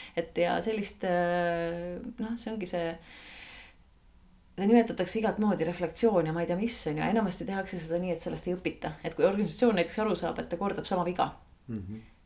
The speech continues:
Speaker 1: et aga see viga on, me, me oleme siin juba olnud ja me arvasime, et me õppisime sellest, tegelikult me ei õppinud. See tähendab, et midagi on selles review protsessis valesti. Et ja noh, see, kuna see after action review on tegelikult ju militaartermin, on ju,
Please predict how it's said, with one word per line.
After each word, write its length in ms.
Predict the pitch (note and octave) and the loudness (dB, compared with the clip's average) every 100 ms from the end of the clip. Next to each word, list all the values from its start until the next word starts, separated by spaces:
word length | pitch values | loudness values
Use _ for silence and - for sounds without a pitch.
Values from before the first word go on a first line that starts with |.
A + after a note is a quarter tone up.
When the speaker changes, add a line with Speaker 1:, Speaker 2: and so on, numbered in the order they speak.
| - - | -14 -8
Speaker 1:
et 240 | D#3+ - - | -8 -8 -6
aga 120 | F3+ | -2
see 120 | G3 | 0
viga 160 | G#3+ E3+ | 2 4
on, 80 | D3+ | 4
me, 80 | - | 0
me 100 | G3 | 2
oleme 140 | G3 E3 | 4 4
siin 140 | F#3 | 2
juba 100 | E3+ | 4
olnud 240 | F3+ D#3 - - - - - - - | 2 2 -4 -14 -20 -20 -20 -14 -2
ja 60 | |
me 80 | E3+ | 2
arvasime, 520 | F#3+ - G3 F3+ E3 | 4 4 4 2 -2
et 100 | D3+ | -4
me 100 | G3 | -4
õppisime 280 | G3+ D#3 D3+ | -2 -4 -4
sellest, 260 | E3 D#3 - | -6 -6 -2
tegelikult 320 | G3+ E3 D#3 | 0 0 -2
me 60 | F3+ | -4
ei 40 | |
õppinud. 220 | F3+ B3 - - - | -2 -6 -6 -16 -16
See 120 | - G#3 | -2 6
tähendab, 240 | A#3+ F3 | 8 8
et 60 | - | 4
midagi 260 | G#3+ G3+ D#3+ | 4 4 2
on 60 | |
selles 280 | D#3+ D#3+ - | 0 -2 -2
review 360 | - G3+ F3 D3+ | -2 0 0 0
protsessis 460 | E3+ - G3+ - | -2 -2 -6 2
valesti. 440 | F#3+ F#3+ D#3+ - - - - - - - - | 6 6 4 -6 -12 -16 -20 -20 -20 -6 -2
Et 220 | E3 - | 0 4
ja 60 | F3+ | 4
noh, 100 | G3+ | 6
see, 160 | - | 4
kuna 180 | G#3+ G3 | 4 2
see 280 | F#3+ F#3 F3 | 2 2 4
after 320 | G3 A#3 - | 2 0 0
action 300 | F3 F3 F#3 F3 | 0 0 -4 -4
review 280 | G3 G3 F3 | -2 0 0
on 140 | E3+ | 0
tegelikult 340 | E3+ G3 F3+ F3 | -2 -4 -4 -4
ju 60 | F3 | -4
militaartermin, 720 | F3+ F3+ G3+ G#3 D4+ F#3 F3 | -2 0 2 4 2 2 0
on 120 | |
ju, 80 | F3 | 0